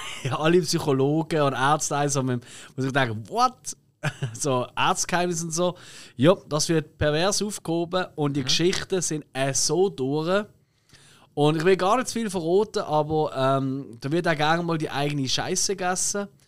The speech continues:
Speaker 1: Aber
Speaker 2: <laughs>
Speaker 1: die Geschichten sind irgendwie miteinander verwo-, verwoben und es, es, es wird immer mehr ein Knäuel.
Speaker 2: Okay.
Speaker 1: Normalerweise sind ja eigentlich so Filme, sind am Anfang eher ein Knäuel und entwirren sich und da tut sich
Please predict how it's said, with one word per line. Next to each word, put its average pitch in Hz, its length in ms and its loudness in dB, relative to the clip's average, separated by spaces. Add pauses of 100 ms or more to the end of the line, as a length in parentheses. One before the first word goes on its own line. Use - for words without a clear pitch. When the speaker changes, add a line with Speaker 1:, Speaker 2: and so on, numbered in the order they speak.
(440)
Speaker 1:
Aber 190 260 6 (320)
Speaker 2:
<laughs> - 260 -20
Speaker 1:
die - 40 -20
Geschichten 254 640 6 (240)
sind 175 320 2
irgendwie 247 640 2
miteinander 208 500 2
verwo-, 175 600 -2
verwoben 202 720 2
und 196 140 0
es, 175 140 0
es, 170 200 -2
es 175 360 -2
wird 202 300 2
immer 254 240 0
mehr 208 480 2
ein 170 140 -2
Knäuel. 143 600 2 (400)
Speaker 2:
Okay. 147 400 0 (500)
Speaker 1:
Normalerweise 226 560 4
sind 220 180 0
ja 202 160 6
eigentlich 175 260 0
so 165 340 2
Filme, 196 480 2
sind 170 180 0
am 156 140 0
Anfang 190 720 0
eher 180 220 4
ein 185 180 2
Knäuel 170 440 0
und 143 120 0
entwirren 180 460 0
sich 226 280 -2
und 160 280 -4
da 165 240 2
tut 185 240 2
sich 170 140 -2